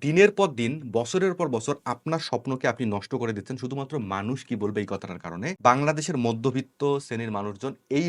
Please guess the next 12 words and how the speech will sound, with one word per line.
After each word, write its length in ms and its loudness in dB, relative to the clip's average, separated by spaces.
রোগটায় 420 0
সব 200 0
থেকে 200 0
বেশি 200 -6
ভোগে 180 -6
যে 60 -4
মানুষ 300 0
কি 140 -2
বলবে, 220 -8
এবং 100 6
বাংলাদেশের 460 4
টপ 160 4